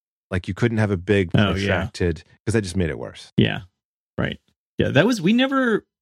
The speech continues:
Speaker 2: we never had a big problem with that particularly. I mean, I, and I saw people who had huge problems with <laughs> that. Um,
Speaker 1: Yeah.
Speaker 2: but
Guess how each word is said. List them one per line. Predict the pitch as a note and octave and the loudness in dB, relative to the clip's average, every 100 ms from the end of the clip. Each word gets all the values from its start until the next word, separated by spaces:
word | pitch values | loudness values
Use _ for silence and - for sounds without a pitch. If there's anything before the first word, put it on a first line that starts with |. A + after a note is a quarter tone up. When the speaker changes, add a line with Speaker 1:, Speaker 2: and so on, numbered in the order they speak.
| _ | _
Speaker 2:
we | C3+ | 0
never | F3 G3+ | 2 2
had | F3+ F3+ | 2 0
a | |
big | C3 C3+ B2 | 0 -2 -2
problem | A#2+ A#2 G#2 | -4 -4 -6
with | F2+ - | -8 -10
that | D#2+ - _ _ | -12 -14 _ _
particularly. | - A2 - - D#2 - G#2+ - | -2 -2 -4 -6 -6 -8 -6 2
I | |
mean, | A#2 | 4
I, | A2+ A#2+ | 6 4
and | B2+ B2+ | 2 2
I | C#3+ | 2
saw | B2+ - D3 | 0 2 4
people | A#2+ A2 G#2 | 4 0 -2
who | G2+ | 0
had | G#2+ G2+ | 0 -2
huge | - C#3+ B2+ - | 0 0 0 -2
problems | - F#2+ G2+ - | -8 -8 -8 -8
with | - - - _ | -12 -14 -18 _
<laughs> | _ - | _ 6
that. | - - F3+ - - - - - - - - - - - - C3+ A#2 | 6 4 -4 -4 -10 -8 -8 -10 -6 -4 -4 -6 -10 -14 -14 -10 -4
Um, | C#3 A#2 A2 | 0 2 4
Speaker 1:
Yeah. | C#3 F#3+ - - - | 4 4 0 -4 4
Speaker 2:
but | B2+ A#2+ | 4 4